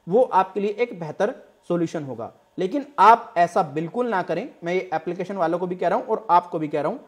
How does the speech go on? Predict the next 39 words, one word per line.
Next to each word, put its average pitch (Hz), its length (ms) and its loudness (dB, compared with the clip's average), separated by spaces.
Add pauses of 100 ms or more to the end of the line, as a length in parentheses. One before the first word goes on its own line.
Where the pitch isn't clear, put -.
(240)
देखिए, 233 380 -2
आप 190 320 6
ऐसे 170 360 4
बगैर 175 380 -2
सोचे 170 340 -6
समझे 156 480 -4
अप्लाई 170 380 -2 (260)
न 165 140 -2
करें, 139 220 -6 (120)
आपको 233 340 4
काफ़ी 190 440 0
दिक्कत 208 480 -8
हो 196 100 -2
सकती 196 300 -6
है। 170 60 0
भाई, 240 200 2 (280)
दो 175 120 -2
सौ 220 120 -2
रुपये 233 160 0
आप 226 100 2
दे 214 180 2
रहे 226 100 2
हैं, 233 140 -8 (120)
बताओ, 202 240 -2 (440)
दो 165 80 -2
सौ 214 120 -4
रुपये 226 140 -2
कोई 240 120 0
छोटे 208 240 -4
बा-, 214 200 -4
बात 196 240 0
नहीं 254 160 -4
है, 127 180 -6
दो 143 120 -6
सौ 185 100 -6
रुपये 226 200 2 (260)
बहुत 151 220 -6
ज़्यादा 185 220 2
है। 180 320 0